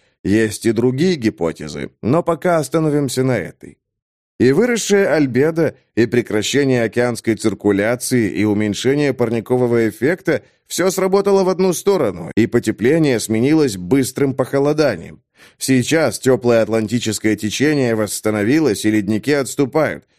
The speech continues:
Север немного потеплел, но до прекращения ледникового периода ещё далеко. Небольшая аудитория слегка приуныла, переводя взгляд с жизнерадостного лектора на печальный пустой пейзаж по берегам широкой реки, оживляемый лишь небольшими деревеньками.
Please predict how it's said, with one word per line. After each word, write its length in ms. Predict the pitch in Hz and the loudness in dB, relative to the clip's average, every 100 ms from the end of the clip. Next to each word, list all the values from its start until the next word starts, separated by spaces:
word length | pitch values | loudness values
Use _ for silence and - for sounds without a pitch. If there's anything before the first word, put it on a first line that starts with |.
| _ | _
Север 380 | - 220 208 202 | -4 2 2 2
немного 400 | 196 196 196 180 | 2 2 2 0
потеплел, 720 | 175 165 - 196 180 95 - - | 0 -2 0 0 0 -2 -6 -6
но 240 | 127 147 | -2 0
до 120 | 139 | 0
прекращения 760 | 131 135 123 117 - 147 135 117 | 0 -2 0 -4 -2 0 0 2
ледникового 600 | 113 101 104 127 110 104 | 0 -2 0 0 2 0
периода 520 | - 113 120 110 104 | 0 2 4 2 2
ещё 300 | 101 92 98 | 0 0 -4
далеко. 540 | 92 95 92 - - - _ _ _ _ _ _ _ _ _ | -2 -4 -4 -8 -10 -14 _ _ _ _ _ _ _ _ _
Небольшая 760 | - 101 98 98 - 107 104 95 | -2 0 2 0 0 0 2 2
аудитория 520 | 107 104 107 185 180 | 0 0 0 0 2
слегка 420 | 151 165 160 185 | 0 -2 0 -2
приуныла, 640 | 180 180 180 202 196 120 85 | 2 4 4 4 2 0 0
переводя 460 | 117 104 104 104 | 0 2 2 0
взгляд 400 | 98 95 113 143 | -2 -2 -2 -2
с 40 | 107 | -2
жизнерадостного 800 | 104 104 104 110 104 101 101 104 | -2 0 0 0 -2 -2 -2 0
лектора 420 | 151 - 151 143 | 0 -2 -2 -2
на 100 | 131 | -2
печальный 520 | 123 107 170 170 160 | -6 -4 -2 0 -2
пустой 380 | 160 156 175 165 | -2 -2 0 0
пейзаж 520 | 165 165 160 185 127 | 2 0 2 0 0
по 100 | 113 | -2
берегам 420 | 101 101 98 101 | 0 2 2 0
широкой 400 | 95 101 98 107 | 0 -2 0 -2
реки, 420 | 107 98 156 151 _ _ | -2 -4 -2 -2 _ _
оживляемый 720 | - 123 123 123 151 143 139 | -2 0 2 2 0 0 0
лишь 200 | 120 113 | 0 -2
небольшими 580 | 117 110 104 92 95 92 | -2 0 -2 -2 -2 -2
деревеньками. 840 | 92 107 123 110 80 - - 80 | -2 -2 0 -2 -6 -10 -14 -14